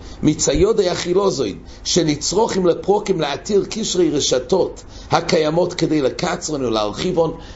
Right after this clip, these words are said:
ממילא היה מתיר במשכון. תוספות לעיל ועוד ראשונים דנים, האם במלאכת מתיר זה דווקא מתיר על מנת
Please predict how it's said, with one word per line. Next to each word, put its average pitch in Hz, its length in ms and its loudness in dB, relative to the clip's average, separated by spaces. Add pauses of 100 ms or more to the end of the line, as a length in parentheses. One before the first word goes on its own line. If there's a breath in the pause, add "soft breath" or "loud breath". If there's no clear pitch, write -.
ממילא 202 300 4
היה 151 220 0
מתיר 170 380 -2
במשכון. 127 540 -2 (460 loud breath)
תוספות 202 540 2
לעיל 139 420 2 (280)
ועוד 180 240 2
ראשונים 139 500 2
דנים, 127 400 0 (240 loud breath)
האם 175 220 2
במלאכת 156 640 0
מתיר 123 680 -2 (260 loud breath)
זה 131 120 2
דווקא 156 440 0
מתיר 143 400 0
על 120 60 2
מנת 113 200 -2